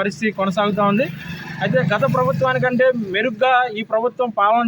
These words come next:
చేస్తామని చెప్పి అధికారంలోకి వచ్చినటువంటి ప్రభుత్వం ఈ రోజుకి కూడా, అంటే ఆగస్టు నాలుగవ తేదీ నుంచి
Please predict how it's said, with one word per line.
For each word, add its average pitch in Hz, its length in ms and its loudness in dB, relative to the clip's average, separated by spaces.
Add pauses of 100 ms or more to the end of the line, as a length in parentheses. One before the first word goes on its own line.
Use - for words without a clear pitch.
చేస్తామని 226 420 2
చెప్పి 214 220 -2
అధికారంలోకి 220 480 0
వచ్చినటువంటి 214 460 -4
ప్రభుత్వం 220 380 -2 (600)
ఈ 262 40 2 (120)
రోజుకి 262 380 2
కూడా, 240 220 4
అంటే 240 180 2 (220)
ఆగస్టు 247 320 -2 (140)
నాలుగవ 247 400 0
తేదీ 240 280 0
నుంచి 233 180 -2